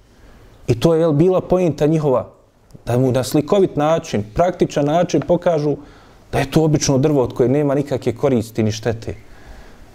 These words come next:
I onda je on otišao da ga traži i našao je, pošto je on pripadao porodici Beni Selime, našao je na njihovom smetljištu, dakle, gdje su od-, ostavljali svoje,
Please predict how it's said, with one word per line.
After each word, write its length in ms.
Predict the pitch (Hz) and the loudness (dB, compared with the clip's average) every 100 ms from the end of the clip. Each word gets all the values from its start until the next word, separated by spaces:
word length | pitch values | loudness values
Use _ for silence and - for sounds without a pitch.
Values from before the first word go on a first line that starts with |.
| - - - - - | -20 -20 -20 -20 -4
I 120 | 113 | 0
onda 160 | 139 151 | 2 2
je 60 | 156 | 2
on 80 | |
otišao 340 | 160 165 - 139 | 2 0 2 2
da 80 | 127 | 4
ga 120 | 127 | 2
traži 540 | 127 147 160 139 143 | 0 2 2 2 0
i 80 | - | 0
našao 360 | 135 165 - 143 | 0 0 0 0
je, 160 | 113 - - - | 0 -6 -20 -10
pošto 260 | - 113 - | -4 -2 0
je 20 | |
on 60 | 127 | 0
pripadao 440 | 147 143 139 123 | 0 0 2 2
porodici 460 | 113 135 147 131 123 | 2 2 2 0 0
Beni 280 | 123 143 127 | 0 0 0
Selime, 440 | - 151 156 139 - - - - | 0 0 -2 -4 -10 -20 -8 0
našao 280 | 180 175 | 0 2
je 60 | 175 | 2
na 80 | 156 | 2
njihovom 280 | 165 139 127 | 2 0 -2
smetljištu, 720 | - 156 156 147 139 - 143 - - - - - | 0 -2 2 0 0 -4 -4 -8 -20 -20 -20 -4
dakle, 340 | 123 127 135 135 - - | -2 0 0 0 -8 0
gdje 120 | 127 | 0
su 180 | 127 127 | 2 2
od-, 140 | 123 | 2
ostavljali 420 | 135 - 139 120 110 | 0 0 2 2 0
svoje, 320 | 143 131 | 2 2